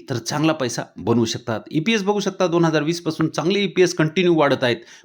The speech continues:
म्हणजे कंटिन्यू प्रॉफिट कंपनी जनरेट करत आहे. Made in पीच्या बरीच वर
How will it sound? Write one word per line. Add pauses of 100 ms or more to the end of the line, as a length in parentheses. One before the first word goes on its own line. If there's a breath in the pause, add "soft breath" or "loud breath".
म्हणजे
कंटिन्यू
प्रॉफिट
कंपनी
जनरेट
करत
आहे.
Made
in
पीच्या (460 loud breath)
बरीच
वर